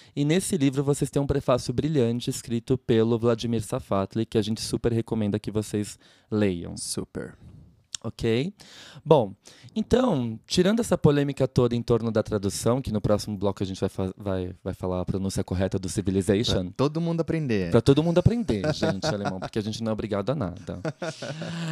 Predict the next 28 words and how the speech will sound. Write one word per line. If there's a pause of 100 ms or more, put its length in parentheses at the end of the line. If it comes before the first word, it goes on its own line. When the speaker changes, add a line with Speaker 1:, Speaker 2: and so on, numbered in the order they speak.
(120)
Speaker 1:
É, (600)
vamos
ler
aqui
um
pouquinho
o
que
o
Freud
vai
falar
nesse
texto. (100)
A
nossa
proposta
é
a
seguinte:
a
gente
já
vai
apresentá-la
aqui
de
cara.